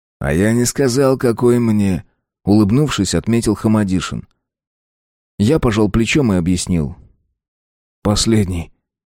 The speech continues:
Хамадишин кивнул и вдавил кнопку десятого этажа. А я похвалил себя за то, что не сказал четырнадцатый. У Дамира, жившего в похожей башне, только шестнадцатиэтажный —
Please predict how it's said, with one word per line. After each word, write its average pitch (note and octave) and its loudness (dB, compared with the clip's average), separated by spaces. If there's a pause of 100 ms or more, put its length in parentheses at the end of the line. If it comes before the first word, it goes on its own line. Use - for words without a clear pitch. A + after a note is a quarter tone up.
(340)
Хамадишин D#3 0
кивнул D#3+ 2
и A#2 2
вдавил A#2+ 2
кнопку A2+ 0
десятого F2 -2
этажа. D#2 -6 (500)
А G2 -2
я B2 2
похвалил A2+ 0
себя F2 -2
за F2+ 0
то, C3+ 0
что F#2 -4
не F2 -2
сказал F#2+ -2
четырнадцатый. D#2+ -4 (540)
У A#2 0
Дамира, D3+ 2
жившего G2 0
в - -14
похожей G#2 0
башне, F#2 -4 (300)
только E3 0
шестнадцатиэтажный — A#2+ -2